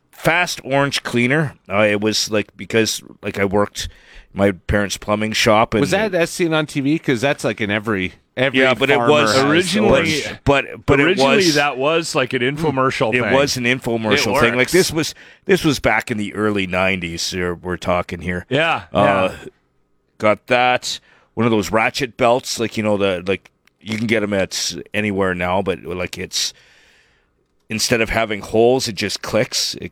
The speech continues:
Speaker 1: clicks into place
Speaker 2: Oh,
Speaker 1: like
Speaker 2: yeah,
Speaker 1: a belt
Speaker 2: yeah.
Speaker 1: for your pants.
Speaker 2: So you put the end in, and then it's like a
Speaker 1: It's, it's like a ratchet, like, you pull on it and you click, click, click. And so
Speaker 3: I have
Speaker 2: Yeah.
Speaker 3: no idea
Speaker 2: I
Speaker 3: what
Speaker 2: used
Speaker 3: you
Speaker 2: to
Speaker 3: guys
Speaker 2: have
Speaker 3: are
Speaker 2: one of those
Speaker 3: talking
Speaker 2: back
Speaker 3: about.
Speaker 2: in the day.
Speaker 3: It's
Speaker 1: Yeah.
Speaker 3: a belt?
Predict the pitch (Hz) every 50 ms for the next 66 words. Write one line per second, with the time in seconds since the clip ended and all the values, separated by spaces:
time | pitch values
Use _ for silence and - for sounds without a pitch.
0 | _ - - - - 165 170 170 170 165 - 160 160 156 - - - - - 107
1 | 123 120 - 117 107 104 101 98 95 101 101 95 - 98 98 104 117 139 - -
2 | - - - _ _ _ _ _ _ _ _ _ _ _ _ _ - - 143 139
3 | - - - - - - 135 120 117 113 120 123 127 127 113 113 107 95 95 101
4 | 117 - - 113 110 110 107 110 107 101 90 - - 104 95 98 85 87 - _
5 | _ _ - 101 110 - - - 98 92 110 101 - 117 117 110 107 110 113 113
6 | 113 120 - 107 - 110 107 - 113 107 - - 123 120 113 107 107 101 95 98
7 | 98 98 80 - - - 123 - - - 98 87 - - 120 87 - - - 101
8 | 101 95 - - 135 151 143 113 107 104 113 123 139 156 160 160 160 160 156 151
9 | 131 151 160 151 139 135 131 147 147 139 131 120 139 131 - - 160 151 - 95
10 | - - 110 101 98 95 87 82 71 - 95 92 90 90 90 90 - _ _ _
11 | _ _ _ 139 143 - 135 120 101 107 101 101 120 120 - - 480 - - -